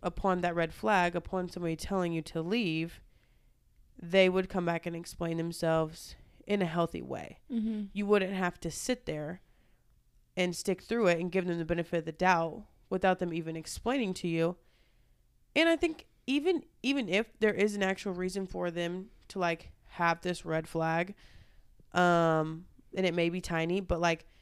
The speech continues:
Speaker 1: when you stay, it shows them that you're willing to, like, lower your standard.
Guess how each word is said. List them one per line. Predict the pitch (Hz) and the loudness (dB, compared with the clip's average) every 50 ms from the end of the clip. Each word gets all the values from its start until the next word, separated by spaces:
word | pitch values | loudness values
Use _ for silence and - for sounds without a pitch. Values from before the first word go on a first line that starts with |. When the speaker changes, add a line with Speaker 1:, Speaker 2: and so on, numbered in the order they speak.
| _ _ _ _ _ _ _ _ | _ _ _ _ _ _ _ _
Speaker 1:
when | - 180 180 202 202 208 | -14 -2 2 4 4 4
you | 208 202 202 | 2 0 -2
stay, | 190 - - - - - 175 165 160 165 170 185 220 247 - - _ _ _ _ _ _ | -2 -4 -6 -8 -4 -2 0 2 4 4 4 2 2 0 -2 -8 _ _ _ _ _ _
it | - 190 175 180 | 0 0 0 0
shows | - - - 185 175 175 170 170 - | -2 -2 0 2 2 2 0 -2 0
them | 196 196 190 190 190 185 | 0 2 2 2 0 -2
that | 175 185 175 - - | -2 -2 -2 -4 -6
you're | - 175 180 180 180 180 | -6 -2 0 2 4 2
willing | 170 165 170 175 170 170 165 165 165 165 160 160 160 165 - | 2 2 2 2 2 4 4 2 2 0 0 -2 -4 -8 -12
to, | - - | -4 -2
like, | 175 165 160 | 0 0 0
lower | 170 160 143 127 131 | -2 -4 -6 -6 -8
your | 90 151 160 | -8 -10 -12
standard. | - - - 127 120 - 90 - | -10 -10 -10 -12 -12 -14 -16 -18